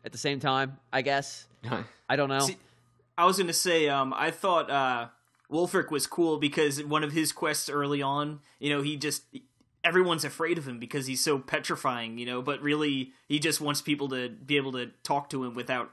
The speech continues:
Speaker 3: running away screaming.
Speaker 1: Yeah. It's, th-, there's, there's a, they had fun with, with the,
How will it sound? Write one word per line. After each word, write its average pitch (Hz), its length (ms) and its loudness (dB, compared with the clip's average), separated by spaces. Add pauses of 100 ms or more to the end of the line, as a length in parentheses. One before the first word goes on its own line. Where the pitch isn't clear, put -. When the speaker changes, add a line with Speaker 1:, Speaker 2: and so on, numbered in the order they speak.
Speaker 3:
running 135 240 -2
away 127 220 -4
screaming. 127 500 -6 (560)
Speaker 1:
Yeah. 110 220 -2 (420)
It's, 143 300 -2
th-, 165 260 -2
there's, 202 420 0
there's 196 300 2
a, 226 300 0 (580)
they 190 180 2
had 262 200 6
fun 147 440 6 (220)
with, 120 260 -8
with 123 260 -4
the, 104 380 -2